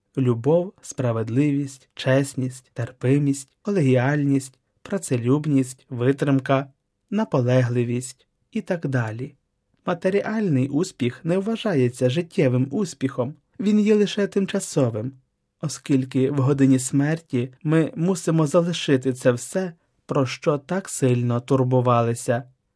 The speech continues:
Єдине, що зможемо взяти з собою, це краса душі,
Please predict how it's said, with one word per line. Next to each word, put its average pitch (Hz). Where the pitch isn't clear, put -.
Єдине, 156
що 151
зможемо 139
взяти 127
з 123
собою, 160
це 190
краса 160
душі, 127